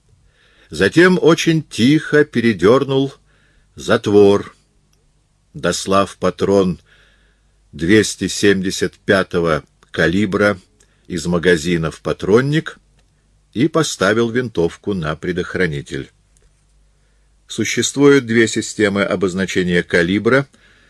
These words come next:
внутреннего диаметра ствола нарезного оружия. В странах, где используется метрическая система мер, в том числе и в войсках нато, он указывается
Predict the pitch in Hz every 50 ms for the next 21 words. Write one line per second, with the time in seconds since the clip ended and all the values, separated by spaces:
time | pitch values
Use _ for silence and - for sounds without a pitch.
0 | _ _ 95 85 90 95 110 117 - 113 120 120 123 127 123 120 117 98 95 90
1 | 87 92 95 90 - - 95 92 - - - 90 87 82 82 82 82 85 95 98
2 | - _ _ _ _ _ - 90 90 85 87 80 78 80 80 76 76 80 80 -
3 | - 90 85 78 69 65 - 73 69 67 - _ _ _ _ _ _ - - _
4 | _ _ _ _ _ _ _ _ _ _ _ _ _ _ _ _ _ _ - -
5 | - - 127 139 147 143 139 135 120 104 101 101 104 107 120 123 120 117 117 113
6 | - - - 120 117 113 101 110 110 107 104 92 - - - 104 98 98 95 -
7 | - 101 110 107 - 101 92 87 - - - - - - 104 104 101 98 - -
8 | 104 - - - 104 98 98 98 95 98 101 98 98 - - _ _ _ _ -
9 | - - 92 87 - - 87 - - 90 90 87 85 82 80 82 85 80 - -
10 | - 90 80 - - 90 82 80 78 76 - 101 110 120 117 _ _ _ _ _
11 | _ _ _ _ _ _ _ _ _ _ _ _ _ - 104 151 175 170 - -
12 | 160 165 147 160 156 156 160 156 151 - - - 135 135 135 131 120